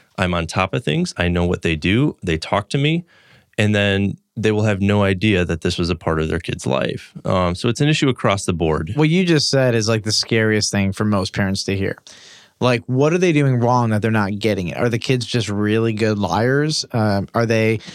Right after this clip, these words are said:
Speaker 2: compartmentalizing, bifurcating their lives? Like, you think of, like, a typical porn addict, you know, it's, like, point oh one percent of their day,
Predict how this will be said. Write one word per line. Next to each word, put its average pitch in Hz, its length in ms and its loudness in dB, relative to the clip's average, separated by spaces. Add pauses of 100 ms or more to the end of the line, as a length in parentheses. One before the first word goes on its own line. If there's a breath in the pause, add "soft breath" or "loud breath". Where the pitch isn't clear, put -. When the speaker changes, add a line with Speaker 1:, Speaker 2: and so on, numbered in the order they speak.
(180 loud breath)
Speaker 2:
compartmentalizing, 143 880 4
bifurcating 117 560 0
their 110 140 2
lives? 127 480 2
Like, 117 220 2 (380 loud breath)
you 160 120 4
think 165 160 4
of, 135 80 2
like, 139 120 2
a 139 40 2
typical 120 340 0
porn 151 260 2
addict, 95 300 -4
you 127 80 2
know, 135 140 4
it's, 123 180 0
like, 110 380 -2
point 156 280 2
oh 139 100 2
one 127 200 2
percent 127 300 0
of 113 60 0
their 110 120 2
day, 113 420 2